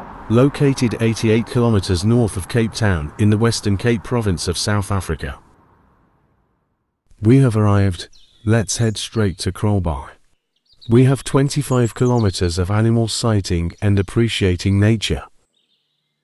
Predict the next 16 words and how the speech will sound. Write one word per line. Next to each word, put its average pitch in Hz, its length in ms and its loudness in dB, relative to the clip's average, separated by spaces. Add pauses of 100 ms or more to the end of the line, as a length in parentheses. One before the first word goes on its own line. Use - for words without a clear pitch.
(360)
This 151 240 2
area 107 460 2
is 113 100 -4
imperturbable, 117 920 0 (840)
as 104 160 2
if 113 140 0
it 117 160 -2
is 131 140 -4
keeping 143 360 0
a 131 60 0
secret - 720 -2
hidden 127 320 2
deep 110 260 0
within 101 240 2
itself. - 600 -4 (1400)
Yes, 110 520 -2